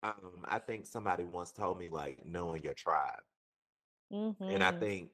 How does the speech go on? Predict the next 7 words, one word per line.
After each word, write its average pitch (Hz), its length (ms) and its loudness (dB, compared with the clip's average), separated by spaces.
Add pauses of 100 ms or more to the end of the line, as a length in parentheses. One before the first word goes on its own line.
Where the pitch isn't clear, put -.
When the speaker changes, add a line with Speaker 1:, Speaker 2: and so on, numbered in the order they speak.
Speaker 1:
you 104 120 -2
know, 87 400 2 (440)
to 117 120 -4
count, - 680 4 (300)
I 110 120 12
probably, 104 560 6
like, 85 420 2